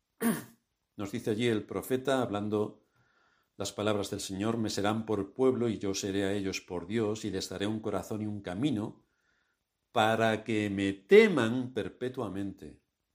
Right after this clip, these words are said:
para que tengan bien ellos y sus hijos después de ellos. Y haré con ellos pacto eterno, que no me volveré atrás de hacerles bien, y pondré mi temor en el corazón de ellos, para que no se aparten de mí".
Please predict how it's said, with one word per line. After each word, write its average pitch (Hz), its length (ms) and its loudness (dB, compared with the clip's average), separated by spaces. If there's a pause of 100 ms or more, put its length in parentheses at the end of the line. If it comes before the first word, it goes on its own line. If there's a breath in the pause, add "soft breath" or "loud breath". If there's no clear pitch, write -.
(480)
para 117 240 6
que 120 80 2
tengan 156 380 2
bien 127 200 4
ellos 185 380 2
y 139 60 -4
sus 120 260 -2
hijos 202 380 2
después 92 320 -10
de 87 120 -8
ellos. 76 380 -14 (880)
Y - 80 -2
haré 113 160 2
con 127 140 0
ellos 131 180 2
pacto - 300 -4
eterno, 120 580 -2 (840 soft breath)
que 104 180 0
no 139 180 4
me 160 160 4
volveré 117 460 4
atrás 120 360 0
de 95 100 -4
hacerles 95 440 -6
bien, 110 480 -6 (160)
y 135 160 -2
pondré 131 640 8
mi 196 140 2
temor 135 400 2
en 113 80 2
el 101 100 -4
corazón 107 380 -2
de 98 100 0
ellos, 104 460 -8 (200)
para 104 240 2
que 101 120 -2
no 147 100 0
se 127 140 -2
aparten 101 420 -6
de 82 100 -10
mí". 78 240 -16